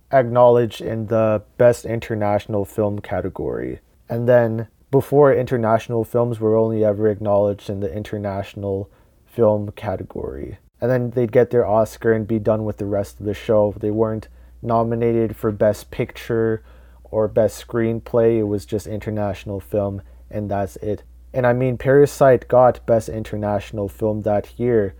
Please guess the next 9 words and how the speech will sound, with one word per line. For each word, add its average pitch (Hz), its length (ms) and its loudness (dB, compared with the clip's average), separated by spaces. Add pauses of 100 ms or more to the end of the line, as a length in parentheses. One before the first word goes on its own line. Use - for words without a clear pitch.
It 113 180 0
won 123 380 2
three 131 340 2
of 123 100 4
the 117 80 0
biggest 117 440 0
Oscars 117 640 2
out 113 280 2
there 87 360 -8